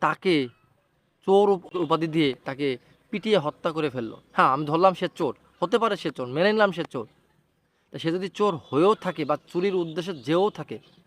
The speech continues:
তা দেশে তো প্রশাসন আছে, দেশে তো আইন আছে, তাদের কাছে দিতেন। আপনাদের, আপনাকে বা আপনাদেরকে এইভাবে পিটিয়ে হত্যা করার অধিকার কে দিছে?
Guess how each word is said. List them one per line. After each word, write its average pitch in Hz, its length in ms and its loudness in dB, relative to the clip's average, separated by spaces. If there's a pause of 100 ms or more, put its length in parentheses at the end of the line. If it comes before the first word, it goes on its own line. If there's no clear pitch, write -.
(280)
তা 151 60 -12
দেশে 147 260 -4
তো 202 240 -4 (720)
প্রশাসন 185 380 0
আছে, 127 240 -4 (420)
দেশে 131 160 -8
তো 185 220 -4
আইন 170 320 0
আছে, - 220 -6 (720)
তাদের 170 240 -4
কাছে 165 160 -6
দিতেন। 117 260 -12 (420)
আপনাদের, 180 680 -4 (140)
আপনাকে 190 560 -2
বা 190 120 2
আপনাদেরকে 147 720 -4 (540)
এইভাবে 170 300 2 (220)
পিটিয়ে 220 320 0
হত্যা 143 420 -2
করার 180 200 2
অধিকার 156 260 -2 (120)
কে 196 120 0
দিছে? - 280 -12